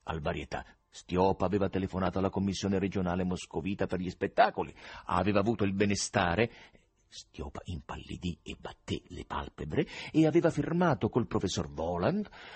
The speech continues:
un contratto per sette rappresentazioni. Stiopa spalancò ora la bocca.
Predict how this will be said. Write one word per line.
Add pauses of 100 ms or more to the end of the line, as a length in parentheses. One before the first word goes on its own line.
(220)
un
contratto
per
sette
rappresentazioni.
Stiopa
spalancò
ora
la
bocca.